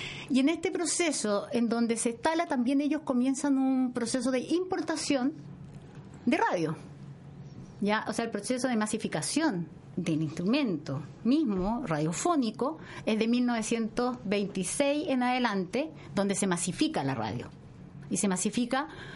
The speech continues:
como algo, ¿no es cierto?, barato, de bajo costo, en donde fácilmente pode-, de acceso a esta nueva sociedad de consumo que está surgiendo,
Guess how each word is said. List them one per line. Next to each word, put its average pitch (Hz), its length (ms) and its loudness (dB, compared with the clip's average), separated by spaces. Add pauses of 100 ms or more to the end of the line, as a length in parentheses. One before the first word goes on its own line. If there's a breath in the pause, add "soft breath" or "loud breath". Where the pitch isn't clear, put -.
(140 loud breath)
como 196 240 2
algo, 214 340 2
¿no 226 80 -2
es 208 60 -2
cierto?, 226 580 0
barato, 208 500 0
de 226 120 2
bajo 208 320 -2
costo, 277 560 2
en 214 160 2
donde 208 260 0
fácilmente 247 880 0
pode-, 226 400 0
de 196 80 2
acceso 269 720 0 (100)
a 233 80 4
esta 240 240 0
nueva 294 320 2
sociedad 262 480 0
de 277 140 0
consumo 254 400 0
que 247 80 -2
está 233 180 -2
surgiendo, 185 640 -2